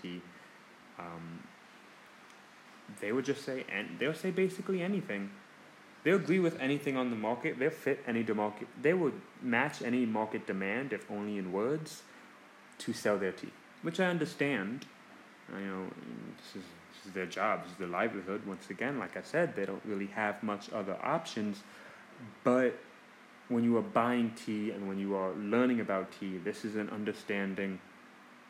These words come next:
that you need to keep in mind. You know, just because one tea farmer told you it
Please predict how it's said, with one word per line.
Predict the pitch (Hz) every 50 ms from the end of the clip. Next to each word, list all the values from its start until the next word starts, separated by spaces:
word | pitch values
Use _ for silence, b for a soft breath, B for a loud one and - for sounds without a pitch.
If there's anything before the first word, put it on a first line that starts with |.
| - - - - - - - 110
that | 110 101 98 98 95 95 95 - - - - - - - - - - - -
you | 107 107
need | 110 107 98
to | -
keep | - - - 104 90 -
in | 87 87
mind. | 85 80 80 85 - - - - - - - - - - - -
You | - 92
know, | 90 90 - - - - - - - -
just | - - -
because | - - 120 104 98
one | 101 104 110 113 113 104 95 - - - - - - - -
tea | - - 123
farmer | 117 - - 110 107 101 98 95
told | - - 117 120 113 110
you | 104 98 98 98
it | 98 95